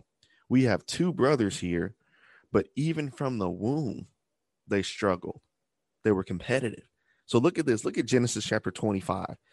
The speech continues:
And again, if you're new to the podcast, first of all, we're glad that you're here studying with us. But here we like to open up our Bibles together and study together. Uh, and also this helps because you can go back and you can look at these verses again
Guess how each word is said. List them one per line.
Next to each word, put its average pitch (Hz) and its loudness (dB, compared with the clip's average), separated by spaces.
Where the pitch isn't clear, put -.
And 117 6
again, 127 2
if 120 -2
you're 98 -2
new 127 2
to 165 -4
the 123 2
podcast, 131 -2
first 120 2
of 117 2
all, 120 8
we're 101 6
glad 104 4
that 113 -4
you're 90 -2
here 117 4
studying 117 2
with 123 0
us. 135 -6
But 110 6
here 139 4
we 120 2
like 117 4
to - 2
open 113 2
up 113 0
our 90 6
Bibles 110 0
together 101 0
and 87 -6
study 104 0
together. 113 0
Uh, 104 4
and 110 2
also 120 2
this 113 4
helps - -4
because 110 0
you 120 -4
can 113 -6
go 104 -2
back 117 0
and 104 0
you 107 -4
can 92 0
look 110 4
at 104 -6
these 101 0
verses 98 0
again 92 0